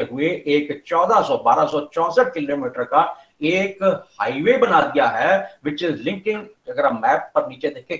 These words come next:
ग्वादार, ग्वादार is near पेशावर, उसके पास जो ग्वादार port है, उस port को link करते हुए China ने इस हाईवे को बना दिया है।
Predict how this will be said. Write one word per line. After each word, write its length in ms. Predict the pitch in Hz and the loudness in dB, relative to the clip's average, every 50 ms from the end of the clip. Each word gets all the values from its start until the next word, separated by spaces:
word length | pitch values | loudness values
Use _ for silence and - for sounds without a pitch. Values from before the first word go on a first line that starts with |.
| - _ - | -10 _ 2
ग्वादार, 520 | 120 117 117 113 - 123 120 120 107 - - - - _ _ _ _ _ _ - | 6 6 6 6 6 6 6 6 4 2 0 -4 -10 _ _ _ _ _ _ 2
ग्वादार 580 | 123 135 135 131 151 156 180 190 202 196 - - 175 | 4 4 6 6 6 8 8 8 6 6 2 -4 -6
is 120 | 156 123 127 | -6 -6 -8
near 360 | 131 139 147 170 180 190 196 190 196 - - _ _ _ _ - | -8 -6 -2 2 4 4 4 4 2 -6 -10 _ _ _ _ -14
पेशावर, 560 | 143 - - 147 143 160 170 202 220 - - - - - _ _ _ _ - | -12 -8 -2 2 4 4 6 6 4 4 2 0 -8 -16 _ _ _ _ -18
उसके 260 | 147 - - - 185 | -16 -14 -8 -6 -6
पास 300 | 185 - 175 180 180 175 - | -2 0 0 0 0 -2 -6
जो 60 | 160 | -8
ग्वादार 460 | 151 - 120 117 123 - - 165 165 - - - - - | -8 -4 -2 0 0 2 4 4 2 2 0 -6 -8 4
port 340 | - 226 269 302 285 294 - | 8 8 10 10 8 6 2
है, 140 | 127 101 92 - - - _ - | 0 -2 -2 -4 -8 -14 _ -12
उस 180 | 160 156 156 - - _ _ - | -12 -12 -12 -12 -20 _ _ 0
port 320 | 190 233 262 285 285 - - | 4 6 6 6 6 2 -2
को 120 | 202 165 | -2 -2
link 360 | - - - 233 269 - - - | -2 -2 -4 -4 -6 -6 -4 -6
करते 280 | 170 - - - 190 | -6 -6 -6 -8 -8
हुए 240 | 165 185 190 190 190 | -8 -6 -6 -8 -8
China 340 | 190 165 139 147 156 165 170 | -6 -6 -6 -4 -4 -6 -8
ने 120 | 170 170 | -8 -10
इस 140 | 170 170 - - | -10 -12 -8 -8
हाईवे 220 | 165 - 131 143 | -8 -6 -6 -8
को 180 | 143 - 135 - - - | -10 -8 -12 -12 -12 -14
बना 220 | - 92 101 113 | -10 -4 -4 -4
दिया 220 | 117 139 165 180 175 | -4 0 0 0 2
है। 160 | 196 220 | 2 0